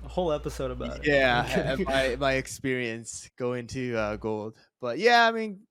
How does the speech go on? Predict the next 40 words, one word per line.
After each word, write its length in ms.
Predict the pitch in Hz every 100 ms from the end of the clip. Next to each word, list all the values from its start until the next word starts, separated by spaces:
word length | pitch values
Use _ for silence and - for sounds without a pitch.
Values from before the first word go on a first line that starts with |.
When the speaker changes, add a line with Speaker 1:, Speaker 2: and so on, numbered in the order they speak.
| 175
Speaker 2:
that's 420 | 208 220 - -
pretty 260 | - 240 269
much 240 | 240 220
it. 220 | 185 202 123
A 140 | 185
lot 200 | 175 185
of 120 | 185
ranting, 560 | 127 123 143 170 196 185
I 80 | 180
guess, 380 | 180 190 - -
today, 440 | 180 180 180 175
and 180 | 147 135
a 40 |
lot 240 | 123 120 131
of 160 | 131
just 260 | 123 123 -
Speaker 1:
Yeah. 320 | 139 127 120 117 - -
Speaker 2:
comparison 880 | - 131 131 139 135 143 135 135 127
and 340 | 117 113 113
just 200 | 113 -
personal 420 | - 147 - 143 120
opinion, 720 | 104 - 131 123 131 135 131
really, 360 | 117 127 135
about, 460 | 127 104 101 104 - _ -
uh, 340 | 90 80 71 62 _
certain 380 | - 120 113 101
games. 520 | 98 98 101 110 -
I 40 | 95
mean, 200 | 90 85 _
in 120 | 98 110
the, 80 | 90 -
in 100 | 107 104
this 340 | 104 - _ _
episode 460 | 95 - 101 90 87 -
was 200 | 85 -
about 240 | - 82 _
Valorant 420 | - 80 80 80 78
and 120 | 80
C 200 | - 78
S. 340 | 107 120 -